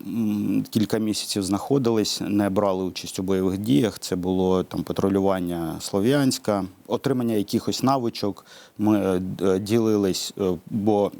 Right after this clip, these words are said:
е, більшість з нас не мала, е, військового досвіду. А були, е, кі-, було кілька людей, які воювали там раніше, і ми з цими людьми працювали, вони д-, ділились своїм досвідом.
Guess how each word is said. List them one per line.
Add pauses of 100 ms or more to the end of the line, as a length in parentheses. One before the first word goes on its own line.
(100)
е, (220)
більшість
з
нас (100)
не
мала,
е,
військового
досвіду. (380)
А
були,
е,
кі-,
було
кілька
людей,
які (100)
воювали
там
раніше,
і (380)
ми
з
цими
людьми
працювали,
вони
д-, (100)
ділились
своїм
досвідом.